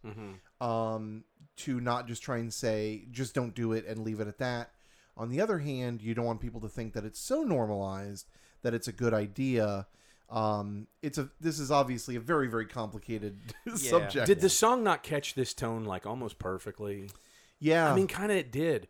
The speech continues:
Speaker 3: Yeah.
Speaker 1: When, when I hear the song, I think to myself, I, I, I actually do think to myself this quite a bit when I hear it. Um,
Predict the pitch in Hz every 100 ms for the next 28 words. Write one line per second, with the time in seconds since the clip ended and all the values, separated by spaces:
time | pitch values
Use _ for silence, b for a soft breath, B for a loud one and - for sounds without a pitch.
0 | - 220 262 175 180 165 170 170 - 180
1 | 185 156 - 156 151 143 127 117 - 190
2 | - 135 113 113 120 110 - b b b
3 | 185 - 233 156 220 180 147 135 135 139
4 | 147 139 131 113 127 117 113 - 131 117
5 | 110 120 113 110 143 135 B B B 127
6 | 123 120